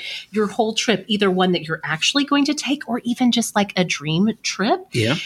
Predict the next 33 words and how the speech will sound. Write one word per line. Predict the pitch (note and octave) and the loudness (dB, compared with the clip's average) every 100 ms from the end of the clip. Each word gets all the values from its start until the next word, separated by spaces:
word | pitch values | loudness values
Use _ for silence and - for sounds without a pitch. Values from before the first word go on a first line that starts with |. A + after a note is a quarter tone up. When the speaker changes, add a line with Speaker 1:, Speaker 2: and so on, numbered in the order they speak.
| - | 0
Speaker 1:
You, | C4 D4+ - | 0 2 -2
it's | C4 | 0
like | C#4+ C#4 | 0 2
a | |
one-stop | G3 G#3+ A#3 - G#3+ G#3 | 2 2 2 2 0 2
shop. | - A3 G#3 - - - - | 2 0 -2 -6 -14 -8 0
You | G3+ | 0
can | A3+ G3+ | 0 -2
plan | - F#3 | 2 2
out | E3 D#3+ | 2 0
your | D#3 - | -8 -8
itinerary. | D3+ - - C4 C4 B3+ B3+ G3+ | -10 -10 -6 -2 0 0 0 0
You | G#3+ | -2
can | G#3+ G#3 | 0 2
use | G3 G3 | 2 0
it | - | -4
to | F3 | -4
collaborate. | - - E3+ E3 F3 A#3 C4+ B3 | -4 0 2 2 2 2 2 2
Like, | E3+ E3 | 0 0
if | D3+ E3 | -2 -2
you | F3+ F#3 F#3 | 2 6 6
and | E3 | 4
family | D#3+ E3+ F3+ | 0 0 4
members | F#3 F#3 F#3 F#3 | 4 2 0 0
are | |
taking | F#3 F3+ F#3 F3 | 0 -2 0 0
a | F3 | 0
trip, | G3 F#3 - | -4 -4 -2
everybody | F3 F#3 F3+ F3+ F3+ | 0 2 4 4 2
can | - E3+ D#3 - - - | 0 0 0 -6 -20 -2
put | G3 F#3 | 0 2
their | F3+ D#3+ D#3+ | 2 2 2
ideas | E3+ E3 F3 E3+ E3 - | -2 0 2 2 2 -2